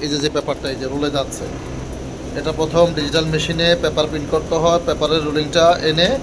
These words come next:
আমরা মেশিনের সাথে অ্যাডজাস্ট করার পরে কাপড় এবং পেপার, এই যে দেখেন, <clears throat> এই যে কাপড় even পেপার, নিচেরটা হচ্ছে পেপার, উপরেরটা হচ্ছে কাপড়।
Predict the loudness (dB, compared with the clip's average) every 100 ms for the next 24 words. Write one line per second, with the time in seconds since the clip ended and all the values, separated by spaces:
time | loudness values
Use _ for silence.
0 | -6 -10 -10 -12 -10 -10 -10 -10 -6 -2
1 | -2 -2 -4 -4 -4 0 0 2 2 0
2 | 2 4 4 4 6 6 2 -4 -10 -10
3 | -10 -2 2 4 6 6 4 2 0 0
4 | 0 -2 -6 -12 -2 0 4 4 2 -2
5 | -8 2 4 4 2 -12 -16 -14 -14 -16
6 | -18 -18 -18 -18 -18 -18 -10 0 2 6
7 | 6 6 6 4 4 2 0 -2 -8 -12
8 | -14 -12 -14 -14 -12 -8 -4 -2 2 2
9 | 2 2 4 6 6 4 0 2 0 0
10 | -2 -4 -4